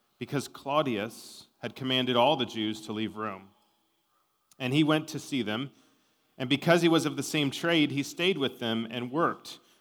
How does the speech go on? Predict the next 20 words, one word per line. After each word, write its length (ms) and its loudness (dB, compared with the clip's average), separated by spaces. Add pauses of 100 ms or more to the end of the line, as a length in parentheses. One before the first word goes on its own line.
(140)
for 120 0
they 180 4
were 140 4
tent 320 -4
makers 400 -4
by 180 -8
trade. 520 -10 (880)
And 100 -4
he 120 4
reasoned 480 2
in 160 -4
the 60 -2
synagogue 680 -2
every 240 -4
Sabbath 600 -8 (480)
and 100 -10
tried 360 2
to 100 -2
persuade 600 -2
Dru-, 320 -4